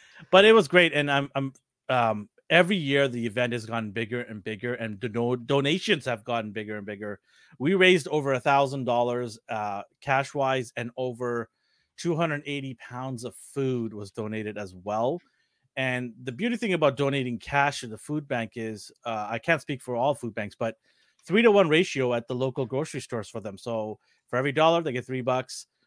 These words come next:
uh, worth of buying power. And since we donated over a thousand dollars, they are probably gonna buy about over three thousand dollars, uh, worth of food. And, uh, I'm just happy, and I'm, and thank you, Dee, for coming over there, and everybody else at the A N R team here,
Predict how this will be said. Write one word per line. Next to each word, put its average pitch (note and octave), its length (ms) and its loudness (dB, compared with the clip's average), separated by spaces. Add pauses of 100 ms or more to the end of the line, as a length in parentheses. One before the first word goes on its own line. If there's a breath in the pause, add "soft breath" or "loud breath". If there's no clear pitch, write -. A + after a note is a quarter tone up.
(160)
uh, A#2 40 0
worth A#2 220 -6
of G2 80 -8
buying B2+ 240 -2
power. A#2 360 0
And A2 280 -4
since - 220 -10
we C3 60 -6
donated A#2 360 -4
over A2 240 -8
a G#2 60 -6
thousand A2 360 -2
dollars, B2+ 420 -2
they A2 220 -8 (120)
are A2 240 -4
probably A2 280 -6
gonna A2 140 -8
buy G#2 160 -4
about G#2+ 320 -8
over A2+ 240 -6 (220)
three C3+ 220 -6
thousand A#2 440 -4
dollars, A2 380 -6 (480)
uh, G#2 200 0
worth G#2+ 200 -6
of F#2+ 100 -14
food. A3 500 4 (460)
And, A#2 480 0
uh, A2 300 0 (560)
I'm D3 160 6
just C#3 160 -4
happy, C3+ 380 2
and A2+ 120 -2
I'm, G#2+ 140 -6 (320)
and B2 120 -10
thank C#3 240 2
you, D3 80 -2
Dee, C3+ 200 -4
for C3+ 100 -6
coming C3+ 320 0
over B2+ 220 0
there, C3 340 4
and A2+ 240 0
everybody A#2 400 -4
else A#2 240 -2
at G#2+ 80 -20
the A2+ 280 -6
A A#2 40 -4
N A2+ 120 -6
R A2 120 -4
team A#2+ 320 -10
here, A#2 460 -8